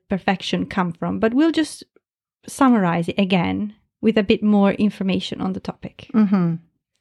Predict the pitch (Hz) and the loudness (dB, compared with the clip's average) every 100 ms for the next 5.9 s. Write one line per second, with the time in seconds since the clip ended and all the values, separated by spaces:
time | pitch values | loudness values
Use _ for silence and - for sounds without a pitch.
0 | - 196 - 170 196 233 202 196 - - | -4 -4 0 0 0 0 0 0 -4 -12
1 | - - - - - 262 240 202 - - | -20 -16 -14 -10 0 2 4 0 -8 -20
2 | _ _ - - - 226 233 226 - 208 | _ _ -12 -12 -4 -2 2 0 2 2
3 | 202 190 - 226 214 185 170 - - - | 4 2 2 2 4 2 0 -4 -14 -4
4 | 185 180 175 170 165 170 190 - - 170 | -4 -2 -2 0 2 0 -2 -6 -4 -4
5 | 165 - - 175 - - 151 175 214 | -4 -14 -10 -6 -6 -6 -4 -4 -4